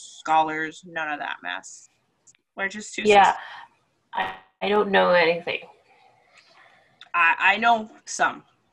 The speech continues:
Speaker 1: useless information that really won't help me in my everyday life, but it entertains my sister.
Speaker 2: That's me.
Speaker 1: That's her.
Speaker 2: The sister.
Speaker 1: Yes,
Speaker 2: Yeah.
Speaker 1: it is. All right, so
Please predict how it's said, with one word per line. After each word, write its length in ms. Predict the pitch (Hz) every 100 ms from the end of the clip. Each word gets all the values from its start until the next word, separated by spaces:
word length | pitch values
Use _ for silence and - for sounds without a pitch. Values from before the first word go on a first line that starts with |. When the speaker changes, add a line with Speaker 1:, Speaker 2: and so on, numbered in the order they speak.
| _ _ _ _ _ _ _ -
Speaker 1:
useless 400 | 226 320 370 359
information 720 | 302 294 240 196 180 - 165 170
that 240 | 160 - - _ _
really 320 | 196 220 247
won't 280 | 262 220 -
help 200 | 196 180
me 180 | 190 180
in 80 | 165
my 140 | 160 143
everyday 460 | 165 180 175 160
life, 480 | 147 143 175 214 - - - - _ _ _ _ -
but 240 | 175 202
it 140 | 196 180
entertains 560 | 190 202 180 170 170
my 120 | 160 160
sister. 520 | - - - - 175 _ _ _ _ _ _ _ _ - _ _ _ _ _ _ -
Speaker 2:
That's 240 | 202 190 196
me. 240 | 165 - _ _ _ _ _ 160
Speaker 1:
That's 240 | 143 -
her. 260 | 175 190 185 _ _
Speaker 2:
The 120 | 175
sister. 400 | - 165 - 143 - _ _ - - - - - - - - - - - - - - -
Speaker 1:
Yes, 320 | - 170 190
Speaker 2:
Yeah. 60 | 180
Speaker 1:
it 220 | 175 175
is. 320 | 180 - - - _ _ _ _ _ _ _ 180
All 80 |
right, 360 | 185 165 - -
so 400 | - 214 170